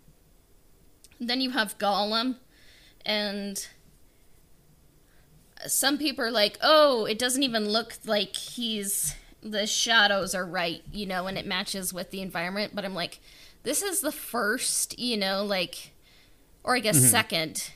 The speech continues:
Speaker 1: you know, like, person, like, in a mocap suit, kinda like, and it, and the,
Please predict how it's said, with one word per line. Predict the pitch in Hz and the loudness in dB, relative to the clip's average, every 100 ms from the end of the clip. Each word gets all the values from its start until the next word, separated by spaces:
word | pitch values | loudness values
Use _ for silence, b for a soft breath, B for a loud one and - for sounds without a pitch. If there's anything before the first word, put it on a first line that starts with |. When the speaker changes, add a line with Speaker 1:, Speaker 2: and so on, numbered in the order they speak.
| - | -14
Speaker 1:
you | - 226 | -6 -4
know, | 196 175 196 | -2 -2 -2
like, | 196 160 - - - - - - - b b b b b b - - | -2 -4 -6 -12 -14 -20 -20 -20 -20 b b b b b b -20 -6
person, | 254 226 - 220 208 | -2 2 2 2 0
like, | 202 - - | 0 -2 -4
in | 214 196 202 196 - | -2 0 -2 -6 -4
a | 180 185 156 151 170 208 | -2 0 0 -2 -4 -2
mocap | 214 202 202 175 | -2 -2 -4 0
suit, | - 196 185 - | -2 -2 -6 -10
kinda | 214 190 180 | -6 -6 -4
like, | 165 165 - - - - _ - - b b b b b - - - | -6 -6 -10 -16 -18 -20 _ -20 -20 b b b b b -20 -20 -6
and | 220 220 | -4 -2
it, | 185 - - | -2 -4 -10
and | - 208 190 | -6 -4 -2
the, | 196 180 139 | -2 -2 -4